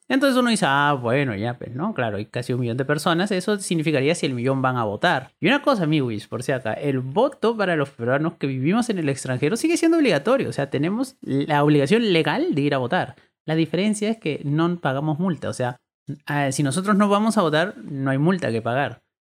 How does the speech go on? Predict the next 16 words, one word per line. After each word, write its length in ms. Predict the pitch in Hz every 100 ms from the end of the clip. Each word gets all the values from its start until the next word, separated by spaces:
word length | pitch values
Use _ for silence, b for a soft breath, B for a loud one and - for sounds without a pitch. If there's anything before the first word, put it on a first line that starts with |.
| _ _ -
Y 140 | 156
como 180 | 147 156
muchos 380 | 180 240 240 214
ya 80 | 208
habían 240 | 202 190
acá 300 | 147 151 160
muchísimo 600 | 151 143 135 208 196 143
tiempo, 420 | 127 127 123 151 240 -
es 180 | 151 143
como 260 | 175 165
que 320 | 143 120 117
dicen, 320 | 123 151 151 233
"Bueno, 380 | 415 359 370 - -
ya, 400 | 185 165 170 247
o 60 | 143
sea, 360 | 139 127 135